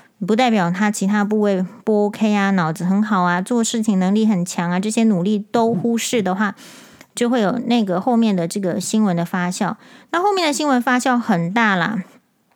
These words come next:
包括他的助理主持，啊，好像是花莲出生的一位女主持，她都出来有道歉，但是她的道歉呢，好像是花瓶式的道歉。花瓶式的道歉是说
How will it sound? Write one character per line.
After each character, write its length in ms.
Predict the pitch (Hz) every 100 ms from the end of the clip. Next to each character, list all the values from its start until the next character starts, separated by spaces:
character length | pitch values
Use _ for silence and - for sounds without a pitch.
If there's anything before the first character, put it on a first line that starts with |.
| _ - _ -
包 160 | 254 254
括 200 | 254 254
他 140 | 254
的 100 | 233
助 180 | 220 254
理 100 | 220
主 220 | 190 180
持， 340 | 175 - 180 180 - - - -
啊， 140 | 175
好 100 | 165
像 160 | 196 262
是 120 | 262
花 200 | 254 240
莲 200 | 220 190
出 180 | 196 220
生 180 | 220 220
的 100 | 196
一 60 |
位 200 | 190 208
女 180 | 190 185
主 180 | 196 180
持， 160 | 180 -
她 200 | 190 214
都 140 | 220
出 160 | 220 233
来 160 | 214
有 140 | 185 170
道 240 | 226 202
歉， 220 | 202 220
但 100 | 226
是 100 | 247
她 140 | 254 240
的 80 |
道 220 | 214 233 220
歉 180 | 226
呢， 180 | 202 185 - - - _
好 180 | - 175
像 300 | 247 262 240
是 240 | 262 226 - _
花 380 | - 262 254
瓶 280 | 254 - 180
式 200 | 185 247
的 100 | 196
道 240 | 190 190 180
歉。 220 | - 190
花 160 | 302
瓶 160 | 302 247
式 100 | 262
的 40 |
道 160 | 247 233
歉 160 | 233 240
是 60 |
说 160 | 240